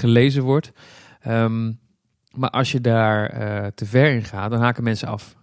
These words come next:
Dus als je, eh, op Facebook een artikel ziet van Loopings en je klikt het aan en je bent na afloop teleurgesteld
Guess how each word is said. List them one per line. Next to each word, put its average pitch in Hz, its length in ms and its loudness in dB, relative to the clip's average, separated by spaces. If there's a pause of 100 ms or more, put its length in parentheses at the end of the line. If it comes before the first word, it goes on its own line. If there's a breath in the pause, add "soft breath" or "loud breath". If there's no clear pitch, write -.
(600 soft breath)
Dus 110 300 0
als 120 320 -2
je, 107 460 0 (280)
eh, - 120 -10
op - 80 -6
Facebook 123 400 -2
een 113 80 -6
artikel 127 360 -2
ziet 107 220 -2
van 110 140 -2
Loopings 107 420 0
en 113 80 -6
je 113 100 -2
klikt 123 220 -4
het 113 120 -6
aan 110 220 -2
en 104 80 -2
je 113 60 -2
bent 110 300 -2
na 127 100 -4
afloop 117 320 -4
teleurgesteld 135 840 0